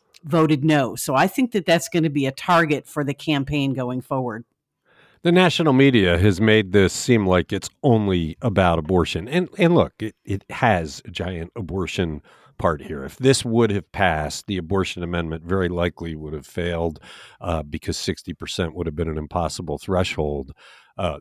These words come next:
Speaker 2: but, but it's about more than that. I, I just, I wonder if we can expect this same kind of vigor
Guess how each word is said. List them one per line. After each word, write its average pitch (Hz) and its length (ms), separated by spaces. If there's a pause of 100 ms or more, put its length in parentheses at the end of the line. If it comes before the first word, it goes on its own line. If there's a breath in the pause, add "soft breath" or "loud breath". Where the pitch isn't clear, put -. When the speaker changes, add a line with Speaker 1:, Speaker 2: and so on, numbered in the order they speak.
(100)
Speaker 2:
but, 160 360 (140)
but 175 180
it's 160 140
about 185 260
more 180 220
than 101 160
that. 73 300 (200)
I, 113 260
I 117 60
just, 123 300
I 110 80
wonder 110 760 (520 soft breath)
if 117 220
we 113 140
can 113 200
expect 104 560 (340)
this 117 260
same 113 320
kind 110 240
of 87 140
vigor 85 560